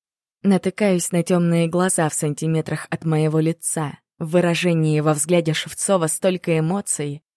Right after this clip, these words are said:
каменного спокойствия, к которому я привыкла, как не бывало. "Я не знаю, как правильно ответить на твой вопрос, Яна". Лекс сжимает мои предплечья, заглядывая в глаза.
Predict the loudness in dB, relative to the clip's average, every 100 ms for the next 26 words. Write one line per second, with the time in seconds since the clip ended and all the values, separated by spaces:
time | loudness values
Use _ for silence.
0 | _ -2 2 2 2 2 -2 -4 -4 -2
1 | -2 -2 -4 -4 -2 -4 0 2 2 2
2 | 0 0 0 0 0 -4 -2 -4 0 0
3 | 2 0 2 0 0 -8 -14 _ _ _
4 | _ _ _ _ _ _ -6 -2 0 0
5 | 0 -2 -2 -2 -2 -6 -10 -14 _ 2
6 | 2 4 0 -2 -4 -2 0 -2 -2 -6
7 | -6 -2 -2 0 -2 -2 -4 -4 -8 -4
8 | -4 -4 -10 -16 _ _ _ _ _ _
9 | -6 -4 -4 -6 -14 _ -8 -4 0 0
10 | -2 -4 -2 -2 -2 -6 _ -2 -2 -2
11 | -4 -4 -2 -2 0 0 0 0 0 0
12 | 0 -2 -6